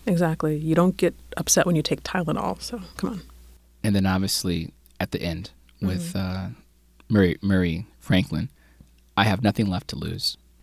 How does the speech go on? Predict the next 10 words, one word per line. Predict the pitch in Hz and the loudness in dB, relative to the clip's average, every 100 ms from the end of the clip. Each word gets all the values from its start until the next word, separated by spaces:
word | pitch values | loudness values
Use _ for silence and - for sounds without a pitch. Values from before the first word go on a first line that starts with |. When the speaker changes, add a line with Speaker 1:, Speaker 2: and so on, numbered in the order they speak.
| - - | -8 -2
Speaker 2:
when | 95 | 2
he | |
talked | 85 - | 2 0
about | 90 85 78 - _ - | -2 -2 -2 -8 _ -8
confessing | - - 90 - 110 | -4 0 -2 -2 -6
his, | - | -8
to | - | -4
his | 82 - | -4 -2
crime. | - 90 - - | -4 -6 -6 -6
Speaker 1:
Mm-hmm. | 208 190 180 | -4 -2 -4